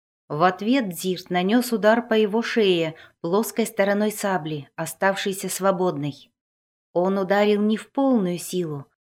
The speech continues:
опасаясь, что это все же может быть Дюдермонт, находившийся под каким-то магическим воздействием. Монстр поймал лезвие клинка голой рукой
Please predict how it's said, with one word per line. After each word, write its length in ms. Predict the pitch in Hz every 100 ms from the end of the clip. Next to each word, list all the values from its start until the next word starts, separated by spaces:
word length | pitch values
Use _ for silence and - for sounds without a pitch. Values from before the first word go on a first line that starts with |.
| _
опасаясь, 760 | 165 175 170 - 277 254 156
что 200 | - -
это 300 | 185 196 196
все 320 | 180 - 202 214
же 140 | 240
может 400 | 220 208 208 190
быть 220 | 190 190
Дюдермонт, 720 | 190 208 208 208 202 170 151 - _
находившийся 880 | 151 156 180 175 233 240 - 165 180
под 220 | 180 180
каким-то 500 | - 180 202 190 185
магическим 680 | 170 165 190 196 190 - 190
воздействием. 920 | 185 165 175 180 170 - 156 139 131 _ _ _ _ _ -
Монстр 560 | 160 196 220 208 208 196
поймал 480 | 196 196 202 202
лезвие 480 | 202 214 214 190 196
клинка 540 | 190 208 208 208 247 220
голой 400 | 185 196 185 185
рукой 560 | 190 185 180 143 -